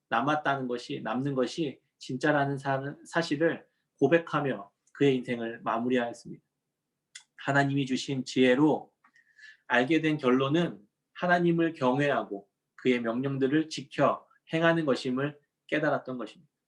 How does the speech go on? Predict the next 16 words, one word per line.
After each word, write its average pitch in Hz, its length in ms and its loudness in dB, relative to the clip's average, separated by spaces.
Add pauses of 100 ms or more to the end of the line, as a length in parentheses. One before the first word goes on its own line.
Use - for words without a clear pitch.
(480)
우리는 143 240 -2
세상에 170 400 4
둘도 151 320 4
없는 135 360 -2 (380)
그 135 220 -2
지혜를 156 560 6
하나님으로부터 214 1080 2 (280)
받은 131 440 0 (300)
지혜자 143 580 2 (200)
솔로몬의 190 760 2 (320)
그 - 180 -12
인생의 165 520 2
결론을 147 680 4 (300)
들었습니다. 117 600 -4 (600)
지혜를 143 380 4
받았지만 131 760 0